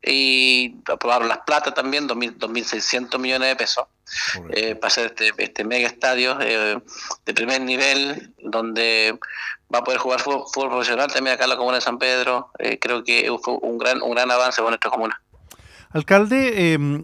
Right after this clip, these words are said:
Speaker 2: a, a partir de este tema, yo me imagino que usted, eh, cuando comienza este periodo municipal, se encuentra con, con este anhelo de, de, de poder, eh, tener un estadio a la altura de la comuna, ¿no?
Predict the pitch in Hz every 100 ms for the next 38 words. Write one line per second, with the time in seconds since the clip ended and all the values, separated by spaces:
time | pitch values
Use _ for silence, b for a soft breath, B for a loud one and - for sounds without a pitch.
0 | - 156 170 175 175 160 214 240 240 233
1 | 220 202 175 190 160 160 180 175 156 180
2 | 190 208 - 185 196 208 165 135 170 175
3 | 180 180 165 151 143 135 - 156 151 143
4 | 147 175 254 247 165 - 156 147 156 160
5 | 156 151 131 143 160 170 180 b b b
6 | b - 156 165 202 214 202 175 156 160
7 | 160 170 180 165 190 196 160 131 143 135
8 | 147 151 147 175 202 180 151 165 175 151
9 | - 170 170 165 151 143 147 147 135 117
10 | 180 190 165 151 147 220 123 104 190